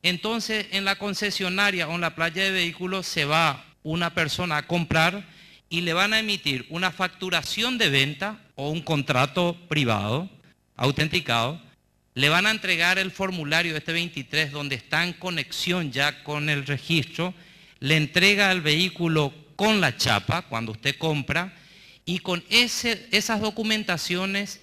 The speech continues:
el comprador va a tener un tiempo máximo de sesenta días para poder circular.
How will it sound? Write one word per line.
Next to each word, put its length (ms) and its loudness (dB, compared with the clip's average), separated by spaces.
el 320 4
comprador 800 0
va 280 0
a 100 -2
tener 640 -2
un 180 -4
tiempo 380 0
máximo 640 -2
de 120 -2
sesenta 720 -4
días 420 -2
para 340 4
poder 320 2
circular. 720 0